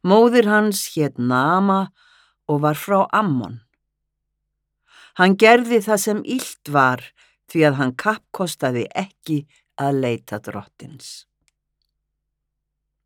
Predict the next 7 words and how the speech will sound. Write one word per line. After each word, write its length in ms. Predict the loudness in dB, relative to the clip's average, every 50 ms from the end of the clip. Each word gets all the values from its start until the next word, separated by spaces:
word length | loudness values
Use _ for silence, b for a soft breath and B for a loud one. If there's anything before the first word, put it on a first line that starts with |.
| _ _ _ _ _ _ _ _ _ _ _ _ _ _ _ 0
Það 140 | 2 2 4
sem 220 | 6 4 4 4 4
ósagt 720 | 4 2 2 2 0 -4 -2 -2 -2 -4 -4 -8 -4 -2
er 280 | 0 0 0 -2 -4 -4
af 160 | -4 -4 -4 -4
sögu 480 | -6 -6 -4 -2 -2 -2 0 -2 -2
Rehabeams 1080 | -2 0 0 0 0 -2 -4 -6 -6 -6 -4 -4 -2 -2 -4 -4 -6 -8 -10 -12 -14